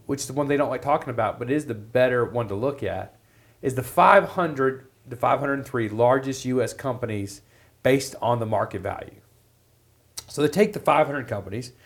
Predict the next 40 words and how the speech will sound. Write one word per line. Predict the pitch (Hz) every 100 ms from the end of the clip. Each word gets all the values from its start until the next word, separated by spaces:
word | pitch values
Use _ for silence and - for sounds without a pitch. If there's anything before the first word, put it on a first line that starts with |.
| - _ _
based | 151 180 180
on | 160
the | 143
number | 139 143
of | 143
shares, | - 98 110 117 - _ -
based | 151 165
on | 151
the | 135
price, | - 95 95 117 - -
and | 120
they | 117
say, | 127 117 117 113 - _ _ _ -
"This | 196
company's | 196 190 151 139
worth | 139 139
three | 131 123
trillion | 123 107 92
dollars. | - - _ -
That | 196 190
company's | 185 160 139
worth | 123
two | 135
trillion | 123 113
dollars." | 101 92 - _ _ _
And | 139
they | 135 139
average | 151 180 170 139
it | 131
out | 117 101 -
based | 127 131 -
on | 110 101 98
math. | 95 - - -
They | 123
average | 139 135
it | 113
out | 110 - - 87
based | 107 -
on | 98 92
numbers. | 80 - -